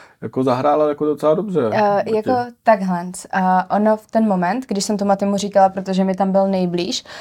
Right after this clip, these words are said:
Speaker 2: eh, tak, eh, to nebylo absolutně takhle vyhrocený, jak se to vlastně dostalo do té televize, protože ty seš tam,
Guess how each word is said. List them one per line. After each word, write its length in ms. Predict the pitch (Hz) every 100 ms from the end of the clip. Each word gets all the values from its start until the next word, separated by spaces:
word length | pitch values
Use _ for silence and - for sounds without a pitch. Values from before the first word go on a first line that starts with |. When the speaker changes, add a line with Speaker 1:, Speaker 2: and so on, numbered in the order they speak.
| - -
Speaker 2:
eh, 320 | 196 190 190 190
tak, 340 | 202 196 190
eh, 340 | 196 190 190 185 -
to 100 | 202 196 190 185
nebylo 400 | 196 196 262 233
absolutně 460 | - - 190 202 185
takhle 280 | 190 196
vyhrocený, 680 | 190 190 190 190 190 190 196
jak 140 | 190
se 120 | - 196
to 120 | 196
vlastně 280 | 185 - 190
dostalo 280 | 185 196
do 80 | 196
té 140 | 185 202
televize, 460 | 190 185 185 175
protože 420 | 165 170 170 180 196
ty 120 | 185
seš 220 | 190 185
tam, 260 | 185 185